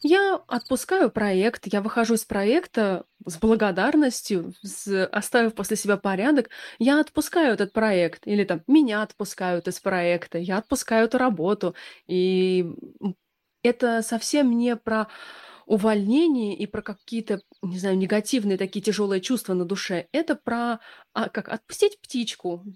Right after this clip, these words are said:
дальше в следующее путешествие. И на самом деле вот, эм,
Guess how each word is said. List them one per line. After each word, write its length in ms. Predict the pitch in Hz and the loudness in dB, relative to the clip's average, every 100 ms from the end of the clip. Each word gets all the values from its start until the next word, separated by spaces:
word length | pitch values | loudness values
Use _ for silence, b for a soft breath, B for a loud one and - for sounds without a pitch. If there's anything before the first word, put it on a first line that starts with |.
| - | -12
дальше 580 | 190 214 262 - 196 175 | -6 -2 -2 -4 -8 -6
в 200 | 185 185 | -4 -4
следующее 500 | - 233 220 - - | -2 -2 -2 -4 -8
путешествие. 760 | 185 208 - 226 202 - 165 B B - | -10 -6 -4 -4 -4 -6 -6 B B -4
И 60 | |
на 140 | 208 214 | -2 0
самом 320 | - 285 240 | 0 0 2
деле 260 | 233 254 214 | 2 0 0
вот, 300 | 190 - _ | -4 -8 _
эм, 460 | 196 190 180 175 | -6 -4 -4 -4